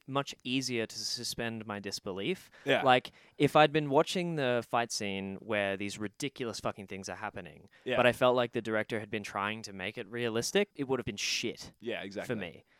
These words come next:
Speaker 1: But it wasn't. It was really entertaining because I realized immediately, "Oh, right, Uma Thurman jumps six meters in the air from one table to another
Speaker 2: <laughs>
Speaker 1: table and
Speaker 2: Yeah.
Speaker 1: then, like, swings a katana and a man stands on it." Like,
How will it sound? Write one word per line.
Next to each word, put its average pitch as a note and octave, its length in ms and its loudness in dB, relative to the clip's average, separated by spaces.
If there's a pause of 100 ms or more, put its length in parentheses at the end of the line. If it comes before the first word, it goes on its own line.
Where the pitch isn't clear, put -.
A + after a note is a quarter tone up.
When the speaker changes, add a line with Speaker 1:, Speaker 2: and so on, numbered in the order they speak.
(120)
Speaker 1:
But A#2+ 300 2 (320)
it C3 160 0
wasn't. C3 400 6
It G#2 60 -2
was A#2 260 -2
really A#2 260 0
entertaining A#2 640 -2
because A2+ 240 -4
I A2 80 2
realized A2+ 480 0
immediately, A#2 560 -2
"Oh, B2 180 4
right, A2 280 2
Uma C#3 200 0
Thurman A#2+ 300 -2
jumps A2 360 -4
six - 380 -2
meters C#3 300 0
in B2+ 80 0
the A#2+ 160 -4
air A2+ 260 4
from A#2 220 -4
one A#2 220 -2
table A2+ 380 -4
to C3 240 -2
another A#2+ 280 2
Speaker 2:
<laughs> - 0 -
Speaker 1:
table G#2+ 420 -4
and C#3+ 120 4
Speaker 2:
Yeah. B2 100 10
Speaker 1:
then, G2+ 80 2
like, G#2+ 160 -2 (300)
swings C#3 320 -2
a C3+ 60 0
katana A#2+ 420 0
and A2+ 100 0
a - 20 -4
man G#2+ 220 -2
stands G2+ 540 -4
on E2 120 -8
it." D2+ 220 -12
Like, G#2 280 -2